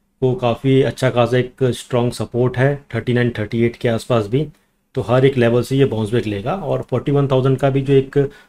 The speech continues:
support है, काफ़ी अच्छा खासा support है, जो आपको बहुत पहले भी मैंने कहा था। तो market में भी थोड़ा सा पतझड़ का मौसम चल रहा है और कुछ दिनों के बाद वापस से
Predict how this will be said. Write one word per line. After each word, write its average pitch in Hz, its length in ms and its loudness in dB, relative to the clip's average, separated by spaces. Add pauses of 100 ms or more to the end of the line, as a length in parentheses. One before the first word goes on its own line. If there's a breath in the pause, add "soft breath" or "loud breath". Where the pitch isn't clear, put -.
(100)
support 151 440 0
है, 165 80 0
काफ़ी 131 280 2
अच्छा 120 220 -2
खासा 120 260 -2
support 120 400 -4
है, 147 60 2
जो 135 100 2
आपको 123 200 -2
बहुत 123 140 0
पहले 120 160 2
भी 127 80 2
मैंने 120 200 2
कहा 110 220 -4
था। 98 180 -8 (400 soft breath)
तो 156 80 -4
market 135 440 0
में 175 100 4
भी 180 100 6
थोड़ा 156 240 6
सा 160 200 4 (220)
पतझड़ 127 400 0
का 147 100 2
मौसम 123 380 0
चल 117 160 -4
रहा 113 200 -2
है 143 240 -4 (300)
और 127 560 -4
कुछ 135 120 2
दिनों 139 200 2
के 151 60 -2
बाद 147 160 6
वापस 143 300 0
से 156 380 2